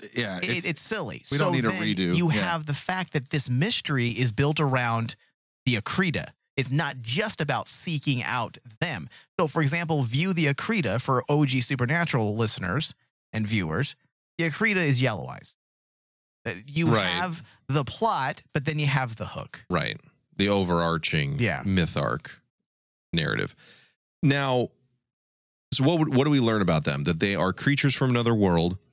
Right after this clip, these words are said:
Speaker 3: that want to wipe out humans, demons, and all manner of monster. They want to erase all life,
Speaker 1: Which
Speaker 3: it
Speaker 1: they show up
Speaker 3: seems,
Speaker 1: now.
Speaker 3: in,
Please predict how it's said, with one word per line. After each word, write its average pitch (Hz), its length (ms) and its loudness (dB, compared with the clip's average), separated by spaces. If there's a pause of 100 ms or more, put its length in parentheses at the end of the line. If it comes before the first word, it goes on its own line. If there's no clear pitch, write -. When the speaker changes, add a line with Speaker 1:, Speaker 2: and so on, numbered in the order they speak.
(140)
Speaker 3:
that 92 100 4
want 92 240 0
to 95 100 2
wipe 90 260 2
out 85 300 0
humans, 123 400 2
demons, 95 640 2
and 85 300 0
all 95 240 0
manner 87 380 0
of 78 120 -4
monster. 71 520 0
They 80 120 2
want 92 480 0
to 101 200 0
erase 98 920 0 (460)
all 92 280 2
life, 98 400 0
Speaker 1:
Which 101 120 0
Speaker 3:
it 78 60 -2
Speaker 1:
they 90 200 2
show 101 160 2
up 101 80 2
Speaker 3:
seems, 95 80 0
Speaker 1:
now. 110 260 0 (200)
Speaker 3:
in, - 120 0